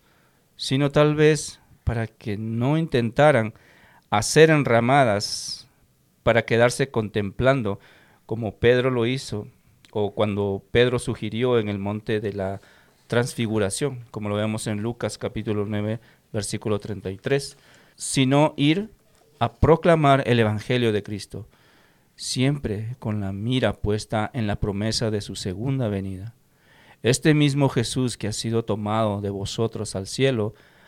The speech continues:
así vendrá como lo habéis visto ir al cielo. Amigo oyente, Dios envió sus mensajeros angelicales para anunciar la encarnación de su Hijo, y Dios envió sus mensajeros angelicales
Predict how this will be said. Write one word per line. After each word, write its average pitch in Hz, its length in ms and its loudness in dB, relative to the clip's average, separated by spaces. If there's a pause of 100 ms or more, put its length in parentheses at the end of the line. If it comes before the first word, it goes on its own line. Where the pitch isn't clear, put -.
(160)
así 131 280 0
vendrá 131 680 6 (200)
como 107 220 -4
lo 104 120 -2
habéis 117 480 2 (140)
visto 117 560 -2
ir 107 180 -2
al 95 120 -2
cielo. 92 400 -8 (560)
Amigo 120 280 4
oyente, 127 400 6
Dios 127 500 4
envió 113 400 2
sus 117 220 -4
mensajeros 110 640 0
angelicales 107 960 -2 (680)
para 110 160 0
anunciar 131 720 2 (200)
la 107 180 -4
encarnación 127 800 0
de 107 120 0
su 110 180 -4
Hijo, 117 380 -4 (420)
y 101 180 -2
Dios 113 400 2
envió 113 340 2
sus - 360 -4
mensajeros 117 760 -2
angelicales 104 840 -2